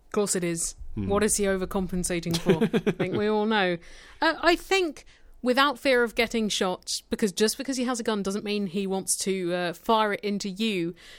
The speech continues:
Speaker 2: He d-, he did come and ask if it was okay.
Speaker 1: Exactly, that he didn't have to.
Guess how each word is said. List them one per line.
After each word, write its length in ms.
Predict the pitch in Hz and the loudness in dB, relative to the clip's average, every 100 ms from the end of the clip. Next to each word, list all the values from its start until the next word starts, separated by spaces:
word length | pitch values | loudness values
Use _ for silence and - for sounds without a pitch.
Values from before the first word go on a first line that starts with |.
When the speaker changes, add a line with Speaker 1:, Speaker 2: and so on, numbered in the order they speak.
| - | -4
Speaker 2:
He 100 | 170 | 0
d-, 80 | 170 | 2
he 80 | 156 | 2
did 160 | 185 | 2
come 220 | - 170 | 2 4
and 100 | 151 | 4
ask 240 | 143 131 131 | 4 2 0
if 100 | 120 | 0
it 80 | 117 | 0
was 140 | 110 | 0
okay. 340 | 104 117 104 | 0 2 2
Speaker 1:
Exactly, 460 | - - 381 - 226 | 2 0 0 0 -2
that 180 | 202 240 | -2 0
he 100 | 233 | 0
didn't 260 | 226 254 | 2 0
have 200 | 233 214 - | 0 -2 -4
to. 260 | 180 208 | -6 -6